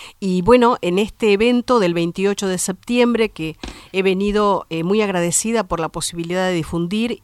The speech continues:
y de invitarlos, porque es un esfuerzo grande hacer un concierto en esta época con veintinueve personas, porque tenemos un coro hebraico que nos va a acompañar, que es un coro de tercera edad,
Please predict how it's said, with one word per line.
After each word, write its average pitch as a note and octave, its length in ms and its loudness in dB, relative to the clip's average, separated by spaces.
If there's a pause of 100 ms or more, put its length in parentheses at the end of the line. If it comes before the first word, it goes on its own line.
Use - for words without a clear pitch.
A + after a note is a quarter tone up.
y E3 80 -4
de E3 80 -6
invitarlos, G#3 920 -2 (400)
porque F3 220 -10
es - 100 -10
un F3 80 -6
esfuerzo G#3+ 460 -4
grande G3 380 0
hacer F#3+ 460 -4 (380)
un G3 160 -2
concierto G3 720 -2
en F3+ 80 2
esta F3+ 260 -4
época G#3+ 600 -4 (200)
con F3 200 -2
veintinueve F3+ 600 0
personas, A#3 720 -2 (480)
porque A#3 460 -2
tenemos F#3+ 480 -6
un F3 120 -8
coro G3+ 280 -2
hebraico G3 800 0
que E3 100 -8
nos D#3+ 140 -6
va F3 60 0
a F3+ 60 0
acompañar, G#3 760 -2
que F#3 100 -10
es - 140 -10
un E3+ 100 -10
coro F#3+ 240 -4
de E3+ 140 -6
tercera E3 420 -10
edad, A#3 460 -4